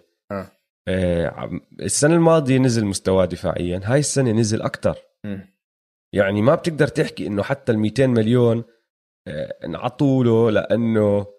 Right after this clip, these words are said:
Speaker 2: دفاعه رائع وقاعد برفع وبشيل فريق كامل على الجهة الدفاعية زي ما كان يعمل قبل سنتين ثلاثة. لا، هذاك اليوم حضرت مباراة للجاز، ما بتذكر ضد مين. الأغلاط الدفاعية اللي عملها كتير تافهة،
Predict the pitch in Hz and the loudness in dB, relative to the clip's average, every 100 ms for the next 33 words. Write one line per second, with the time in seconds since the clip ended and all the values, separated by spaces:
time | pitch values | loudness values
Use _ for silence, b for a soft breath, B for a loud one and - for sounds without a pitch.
0 | _ _ _ _ _ _ 101 - 117 107 | _ _ _ _ _ _ -4 2 2 2
1 | 95 82 80 _ _ _ _ - 101 110 | 0 -2 -4 _ _ _ _ -2 2 4
2 | - 85 - - _ _ _ _ _ _ | 2 0 -4 -18 _ _ _ _ _ _
3 | - 90 82 - 110 101 98 95 - 123 | -8 -6 -6 -4 0 0 -2 -8 -2 -2
4 | 101 110 85 82 - 123 110 104 101 107 | 0 -2 -2 -6 -4 -4 -2 0 2 2
5 | 85 113 104 101 90 - 90 104 104 92 | 2 2 4 2 0 -2 -4 0 0 -2
6 | 90 92 95 107 95 95 92 90 104 104 | -2 -2 0 0 0 -2 -4 -2 0 2
7 | 98 95 87 98 92 - 90 85 98 - | 2 0 0 -2 -2 -4 -6 -4 -6 -2
8 | 90 90 - 90 120 - - _ _ _ | -2 -2 -4 0 0 0 -8 _ _ _
9 | _ _ - - 165 147 160 147 120 147 | _ _ -6 -4 -4 -2 0 -2 0 -2
10 | 156 120 101 104 123 127 107 92 82 - | 0 -2 0 2 4 4 4 2 0 -4
11 | - _ - 92 87 117 110 90 104 131 | -12 _ -6 -6 -2 -2 0 -2 -2 -4
12 | 131 123 - 98 90 95 95 90 - _ | -4 -6 -6 -8 -6 -6 -6 -6 -12 _
13 | _ _ _ _ _ _ _ - - 110 | _ _ _ _ _ _ _ -8 -4 0
14 | 147 175 175 117 - 113 117 156 113 95 | 0 0 -4 -6 0 0 2 2 2 2
15 | 113 131 120 - 147 165 - 123 - - | 2 0 0 -2 0 0 2 0 -2 -12
16 | - | -18